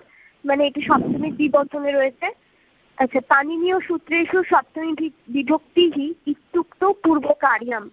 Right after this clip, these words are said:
পাণিনি সূত্রে, মানে, আমরা আগেও দেখেছি, মানে, এই পাঠের আগে আমরা পড়েছিলাম যে সপ্তমী বিভক্তি এরকম যখন বলা হবে তখন তার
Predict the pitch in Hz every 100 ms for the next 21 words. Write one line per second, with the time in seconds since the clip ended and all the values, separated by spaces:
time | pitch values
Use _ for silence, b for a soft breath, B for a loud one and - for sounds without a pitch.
0 | _ b b b b 294 294 330 349 359
1 | 339 - 339 339 330 311 294 302 269 311
2 | 339 226 240 277 294 285 320 381 427 294
3 | 294 285 294 302 294 311 285 262 294 311
4 | 302 294 294 294 294 330 330 - 269 -
5 | 311 320 294 269 320 - 339 302 311 302
6 | - 320 285 277 277 262 330 302 285 311
7 | 339